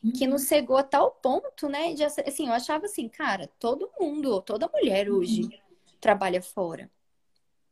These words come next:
Speaker 1: Né?
Speaker 2: Sim, você não
Speaker 1: Assim,
Speaker 2: vê, é, não vê a possibilidade, né? Não existe. Até a gente começar a conhecer
Speaker 1: Não
Speaker 2: que,
Speaker 1: existe.
Speaker 2: que a gente tenha, tem a escolha.
Speaker 1: Sim,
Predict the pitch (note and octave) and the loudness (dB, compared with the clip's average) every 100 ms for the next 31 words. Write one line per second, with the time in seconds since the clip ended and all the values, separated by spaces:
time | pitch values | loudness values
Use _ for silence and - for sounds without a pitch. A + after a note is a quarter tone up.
0 | _ G3 G3 F3 G3+ B3 B3 C4+ D4+ D#4 | _ -2 0 0 2 4 4 2 0 2
1 | E4 C#4+ - _ _ _ - C#4+ C#4+ A3+ | 6 6 6 _ _ _ -12 -2 0 0
2 | - A#3 B3 D4 E4 F#4+ G4+ G#4 - E4+ | -2 -2 8 8 10 8 8 6 6 6
3 | F4 C#4+ A#3+ G#3 A3 G#3+ A#3+ A#3+ C#4 C#4 | 6 8 8 8 4 2 2 -2 -2 -2
4 | A3+ - - _ _ _ _ _ _ _ | -4 -8 -16 _ _ _ _ _ _ _
5 | _ _ _ _ _ - A3 A3+ A#3 A#3 | _ _ _ _ _ -4 -2 2 2 2
6 | C4 - C4+ C4+ C#4+ C#4 C#4+ C4+ C#4 - | -2 -2 -2 0 0 2 2 2 0 -2
7 | C4 C4+ - _ _ _ - - A3+ G3+ | 2 2 0 _ _ _ -8 0 2 2
8 | A#3+ A#3+ C4+ - A#3+ A#3 B3+ A#3+ D#4 - | 2 2 2 2 0 0 -2 -4 -6 -2
9 | C#4+ C4 C4 C#4 D4 A3+ C#4+ B3+ C4 D#4 | 2 4 4 2 0 -4 -2 0 0 -2
10 | - A#3 C4+ F4 - - F4 D#4+ D#4+ B3 | 0 4 8 6 4 -2 4 6 4 2
11 | G#3 - _ _ _ _ _ _ _ _ | -4 -8 _ _ _ _ _ _ _ _
12 | _ _ _ _ - - - - - G#3+ | _ _ _ _ -20 -20 -18 -10 -2 0
13 | F3+ | 0